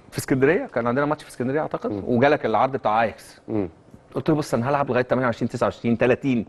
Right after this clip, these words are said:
Speaker 2: آه.
Speaker 1: قلت له: "ليه يا ابني؟ ده انت لسه يا ابني سبعتاشر سنه". قال لي، قلت لي كده والله. وبعد كده انت بطلت برضو تلاتين.
Speaker 2: تلاتين، تلاتين
Speaker 1: آه.
Speaker 2: كده.
Speaker 1: فاهم؟
Speaker 2: الناس بتفتكر ان، يعني، ان انا، وعلى فكره، كان ممكن العب بتاع اربع سنين كمان.
Speaker 1: مم.
Speaker 2: فالمستوى ممكن، اه، صحيح، اقل وبتاع، لكن كان عندي طموح ان انا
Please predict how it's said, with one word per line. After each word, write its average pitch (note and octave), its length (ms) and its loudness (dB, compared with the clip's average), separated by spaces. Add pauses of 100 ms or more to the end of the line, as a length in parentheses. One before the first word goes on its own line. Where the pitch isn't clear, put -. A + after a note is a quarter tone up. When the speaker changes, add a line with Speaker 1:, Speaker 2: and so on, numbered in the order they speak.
Speaker 2:
آه. A2 160 0 (200)
Speaker 1:
قلت - 120 0
له: F3+ 140 6
"ليه F3 140 6
يا D#3+ 60 4
ابني؟ C3 240 -2 (140)
ده C#3 80 0
انت C#3 100 0
لسه F3 240 4
يا D#3+ 60 4
ابني D#3+ 120 -2
سبعتاشر C3 300 -2
سنه". B2+ 180 -4
قال D3+ 160 4
لي، D#3+ 80 2
قلت D3 160 -2
لي C3 280 0
كده A2+ 260 -2 (300)
والله. F3+ 400 4 (520)
وبعد E3 260 2
كده G#3 200 0
انت G3 120 -2
بطلت G#3+ 400 -2
برضو E3+ 320 -2
تلاتين. F3 400 2
Speaker 2:
تلاتين، D3 240 0
تلاتين D#3 200 0
Speaker 1:
آه. B2+ 120 -2
Speaker 2:
كده. A#2+ 200 -2
Speaker 1:
فاهم؟ D#3 160 2
Speaker 2:
الناس F3+ 240 2
بتفتكر - 360 -2
ان، C#3+ 60 4
يعني، D3 140 2
ان C#3+ 80 0
انا، D3 160 0
وعلى B2+ 180 2
فكره، F3+ 120 -6
كان C#3+ 140 -2
ممكن D3+ 140 0
العب D3 120 4
بتاع C#3 140 -2
اربع C3 160 0
سنين A#2+ 200 -4
كمان. A2 200 -4 (420)
Speaker 1:
مم. A2+ 60 -4
Speaker 2:
فالمستوى A#2 440 4
ممكن، D3+ 260 -2
اه، C#3+ 100 -6
صحيح، C3 280 -6
اقل A#2 380 0
وبتاع، G2+ 200 -2
لكن D#3 220 0 (240)
كان C#3 120 4
عندي F#3 200 6
طموح E3 220 0
ان E3 120 2
انا D#3+ 220 2